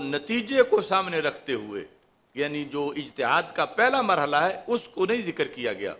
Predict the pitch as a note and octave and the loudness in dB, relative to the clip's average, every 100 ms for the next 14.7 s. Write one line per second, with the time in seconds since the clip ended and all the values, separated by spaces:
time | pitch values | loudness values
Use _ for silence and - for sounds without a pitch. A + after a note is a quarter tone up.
0 | - _ _ _ _ _ C#3+ C#3+ A#2 C3 | -16 _ _ _ _ _ -8 -4 2 4
1 | E3+ F3 E3 E3+ F#3+ F#3 C#3+ - A3 G3 | 4 2 0 2 2 0 -4 -2 -4 2
2 | B3+ F#3 A#2+ B2 - - _ _ _ _ | 4 6 4 -2 -8 -20 _ _ _ _
3 | - C#4 C#4+ F#3 D3 D3 D3 B2+ B2 A#2+ | 4 4 6 2 2 0 0 0 0 0
4 | G#2+ A2+ A2 - - - _ D#3+ F#3+ G3 | 2 2 0 -2 -16 -20 _ 2 2 0
5 | D#3+ D3 C#3+ - A3 F#3 A#3+ A3+ A3+ D#3+ | -2 -8 -8 -6 -6 -4 0 0 2 0
6 | D#3 - - - - _ - F3 F#3 F#3 | 0 -4 -14 -20 -20 _ -2 6 8 8
7 | F#3+ F#3+ F#3+ - _ _ _ E3 F#3+ A3+ | 6 2 -10 -20 _ _ _ 0 2 0
8 | - - A#3 A3+ G#3 G3 F#3+ - - _ | -2 4 10 12 12 10 4 -4 -18 _
9 | _ _ B2+ E3+ G#3 A3+ G#3 F#3+ F#3+ F3+ | _ _ -2 2 2 2 0 0 0 -2
10 | D#3 D#3 F3+ A3+ A3 G3+ F3+ D#3 D#3 C#3+ | 2 0 2 2 0 0 0 0 0 0
11 | C#3 C#3+ F#3 G#3+ G3 F#3 E3+ - D3 C#3+ | 0 2 2 2 0 0 -2 2 2 2
12 | - E3+ G#3+ G3+ E3 - B2+ C3 B2+ C#3+ | 4 6 6 2 -2 -4 -4 -4 0 -2
13 | C#3 - C3+ E3 G#3 A3 - - - _ | -2 -6 -2 4 4 4 -2 -20 -20 _
14 | _ _ _ - A#2 C#3 | _ _ _ -14 -10 -8